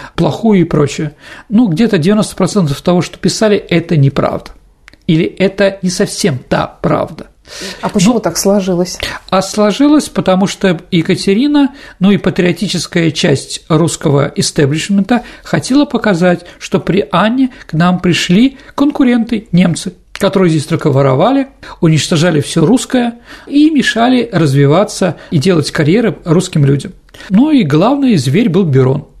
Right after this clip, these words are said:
Speaker 1: Я не сказал бы, что он отличался от других людей, которые в то время были русских,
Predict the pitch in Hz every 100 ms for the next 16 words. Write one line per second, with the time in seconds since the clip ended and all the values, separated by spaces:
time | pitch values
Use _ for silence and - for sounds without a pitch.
0 | - 269 262 285 262 - 254 233 262 196
1 | 175 - 202 175 - - 196 - 196 170
2 | - 147 123 165 165 151 151 143 208 240
3 | - - 175 139 - 143 147 151 135 143
4 | 139 165 226 - 214